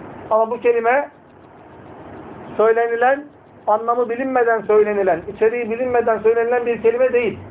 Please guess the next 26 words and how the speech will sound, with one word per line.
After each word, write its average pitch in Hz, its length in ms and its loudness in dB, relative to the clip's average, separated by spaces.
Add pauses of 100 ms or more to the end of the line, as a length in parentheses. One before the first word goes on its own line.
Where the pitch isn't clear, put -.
(2000)
Getirdikleri 247 640 0
ve 262 80 4
götürdükleri 254 600 -2
bazı 254 240 4
şeyler 247 300 4
var. 180 220 2 (1000)
Kul 247 180 0
bunları 247 320 2
bilerek 277 340 2
söylerse 247 560 0 (800)
bu 247 120 4
anahtar 247 500 0
kelimenin 240 480 0 (420)
ona 240 220 2
sağlayacağı 240 680 2
ebedi 240 440 0
dünya 240 300 2
ve 240 80 6
ahiret 226 300 2
saadetini 233 460 0
kazanabilir 214 420 2
ancak. 156 380 -2 (600)
Ama 233 220 2
kul 226 180 -10
bunu 233 260 0
bilmeden, 214 400 0